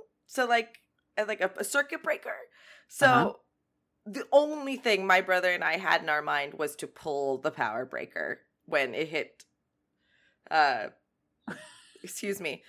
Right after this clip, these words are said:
Speaker 1: uh, midnight. That was, like, the goal. And
Speaker 2: And
Speaker 1: I
Speaker 2: did
Speaker 1: think we, I think we chickened out, or we did and it didn't do anything. Like, I think it turned off, like, the microwave <laughs> or something. <laughs>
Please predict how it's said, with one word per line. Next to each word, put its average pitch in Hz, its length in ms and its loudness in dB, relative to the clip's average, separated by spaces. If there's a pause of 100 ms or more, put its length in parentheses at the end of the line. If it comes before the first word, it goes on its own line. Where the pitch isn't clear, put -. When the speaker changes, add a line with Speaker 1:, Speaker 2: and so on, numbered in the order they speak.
(420)
Speaker 1:
uh, 175 200 10 (160)
midnight. 190 600 2
That 156 120 2
was, 160 120 -6
like, 151 200 -2 (140)
the 160 140 6
goal. 135 580 -2 (720)
And 185 120 8
Speaker 2:
And - 20 8
Speaker 1:
I 170 60 6
Speaker 2:
did 143 140 4
Speaker 1:
think 214 220 -2
we, 196 280 -4
I 180 60 4
think 196 160 0
we 196 80 -2
chickened 156 380 -8
out, 71 220 -2 (180)
or 208 280 10
we 196 160 0
did 190 300 2
and 180 100 -6
it 139 120 -4
didn't 139 360 -4
do 123 180 -6
anything. - 500 -12
Like, 180 160 2
I 180 40 8
think 214 160 -2
it 220 100 4
turned 190 220 2
off, 165 140 6
like, 160 180 0
the 147 80 -2
microwave 135 560 -6 (140)
<laughs> - 260 -2
or 240 140 10
something. 180 400 2
<laughs> - 1080 -2